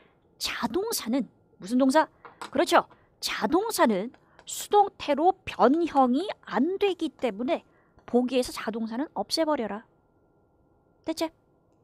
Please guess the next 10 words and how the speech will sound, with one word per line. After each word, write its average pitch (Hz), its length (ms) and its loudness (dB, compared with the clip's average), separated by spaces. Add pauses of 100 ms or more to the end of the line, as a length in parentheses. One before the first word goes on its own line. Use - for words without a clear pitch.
(120)
좋습니다. 175 400 -10
넘어가겠습니다. 180 640 -6 (300)
자, - 160 -16
그래서 320 460 4
나머지 220 400 -8
중에 214 160 -10
하나가 254 240 -6
정답이 208 300 -6
되는 233 180 -4
건데요. 165 380 -12